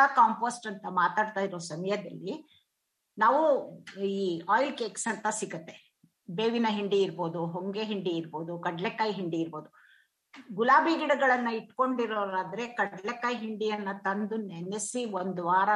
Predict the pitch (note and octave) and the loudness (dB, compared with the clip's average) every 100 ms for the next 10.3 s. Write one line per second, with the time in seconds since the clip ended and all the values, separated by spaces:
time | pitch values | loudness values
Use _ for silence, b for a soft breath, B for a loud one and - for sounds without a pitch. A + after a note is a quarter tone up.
0 | G#3 E3 E3+ - E3+ - _ _ _ - | 2 -4 -6 -8 -10 -12 _ _ _ -2
1 | G#3+ B3 A#3 F#3 A3+ C4+ C4+ G#3 G#3 G#3+ | 2 4 4 2 2 0 0 0 0 0
2 | G3 F#3 G#3+ G#3 F#3 F#3+ G3 A3 G3 G3 | -2 -2 -2 -4 -6 -8 -8 -6 -4 -4
3 | A3+ A#3+ C#4 C#4+ A#3+ G#3 G3 G#3 - F3 | -6 4 4 4 -2 -2 -2 -4 -6 -4
4 | E3 - - _ - E3+ F3 F3 E3 D#3+ | -4 -8 -18 _ -10 -6 -4 -6 -8 -12
5 | D3+ _ _ _ _ G3 C#4+ F4 F4+ C#4 | -16 _ _ _ _ 4 6 4 4 4
6 | B3+ B3 C4+ A3 G#3+ F3+ - - F3 A#3+ | 4 2 2 2 -2 -2 -6 -10 2 6
7 | C#4 E4 D#4 B3+ B3+ C4+ A#3+ G3 G3+ G3+ | 6 6 4 2 0 2 4 6 4 4
8 | F#3+ F#3 - - F#3+ A3+ B3 C4+ C4+ - | 0 2 0 0 -6 -6 -6 -6 -8 -2
9 | - G3 B3+ A3+ F3 F3 G#3+ F3 F3 F#3 | 2 4 4 2 0 -4 -4 -4 -2 -4
10 | E3+ - | -6 -12